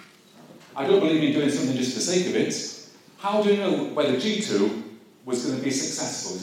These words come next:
This is April before we started in the January. This is however many, many months previously. And you look at those criteria, and they're quite interesting.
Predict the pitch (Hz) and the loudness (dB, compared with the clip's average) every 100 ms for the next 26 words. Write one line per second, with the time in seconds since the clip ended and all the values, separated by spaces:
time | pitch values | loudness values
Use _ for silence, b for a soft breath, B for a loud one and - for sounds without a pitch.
0 | - - - 139 139 160 - - 175 - | -12 -16 -16 -14 -6 -2 -2 2 0 0
1 | - 135 123 127 123 120 120 123 117 113 | -4 -2 -2 -2 -4 -6 -8 -6 -6 -4
2 | 113 107 101 90 82 - 110 - - - | -2 -4 -4 -6 -8 -8 -8 -8 -14 -20
3 | - 127 117 107 104 104 104 104 107 101 | -8 -4 -4 -4 -4 -4 -4 -6 -4 -4
4 | 90 - - 110 - - - 202 226 233 | -8 -12 -8 -6 -6 -10 -8 -6 -2 0
5 | - - - 101 101 98 - - - - | 2 2 0 -6 -6 -4 0 0 -2 -8
6 | - - 120 117 113 98 180 180 131 110 | -16 -18 -8 -6 -4 -6 -4 -4 -4 -8
7 | - - | -8 -14